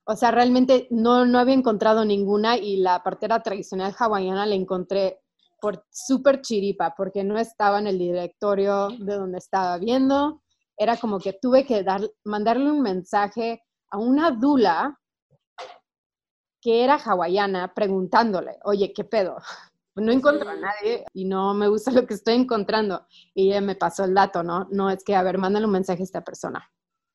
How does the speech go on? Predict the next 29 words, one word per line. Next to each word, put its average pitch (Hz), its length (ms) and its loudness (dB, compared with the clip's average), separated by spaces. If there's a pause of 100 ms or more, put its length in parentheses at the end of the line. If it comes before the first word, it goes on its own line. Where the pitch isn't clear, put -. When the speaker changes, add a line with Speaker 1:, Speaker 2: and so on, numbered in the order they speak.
(340)
Speaker 1:
Y 196 100 0
bueno, 185 200 4
ya 185 160 4
me 214 100 4
mandó 196 240 2
el 190 240 0
mensaje 196 420 -2
de 196 80 0
esta 196 220 0
persona 226 580 -2 (640)
y 220 100 0
al 214 100 6
principio 254 880 6
como 208 280 4
que 185 180 0
sentí 202 600 2
que, 208 400 2
como 240 160 4
que 262 120 8
no 269 100 10
era 320 120 8
un 359 120 10
"sí 285 340 6
voy 233 160 6
a 214 40 4
estar 202 200 0
en 196 120 2
tu 190 160 -4
parto". - 440 -4